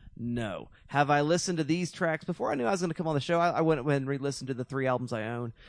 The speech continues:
And, uh, so I, I was thinking about that a little bit. And I don't know. It's probably been two or three years since I've dusted one of them off. So it's not like never, but it's also not something that's on constant repeat. I don't have a P O D flavored station on my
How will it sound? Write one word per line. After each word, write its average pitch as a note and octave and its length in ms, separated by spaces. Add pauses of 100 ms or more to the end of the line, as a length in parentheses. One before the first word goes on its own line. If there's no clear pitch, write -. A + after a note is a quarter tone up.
(260)
And, C#3 560
uh, C3 380
so D3+ 180
I, D3 220
I C#3 60
was D3 100
thinking D3+ 260
about C3+ 240
that C3+ 160
a - 20
little C3 140
bit. B2 320
And D3 480 (280)
I F#3+ 200
don't A#3+ 260
know. D3+ 260
It's F#3 100
probably F3 260
been D3+ 400 (460)
two C#3+ 160
or C#3+ 80
three C#3+ 240
years C#3 400
since C3 220
I've B2 160
dusted B2 280
one B2+ 140
of B2 80
them A#2 160
off. B2 220
So F3 120
it's F3 140
not A#3+ 180
like F#3+ 200 (240)
never, B2 600 (280)
but E3+ 80
it's D#3+ 100
also F3 420
not D3 340
something D3 240
that's C#3 100
on C3 120
constant C3+ 480
repeat. C3+ 380
I D3 80
don't E3 140
have C#3+ 120
a B2+ 60
P C#3+ 260
O C3+ 80
D C3 220
flavored B2+ 540
station B2 520
on B2+ 80
my G#2+ 100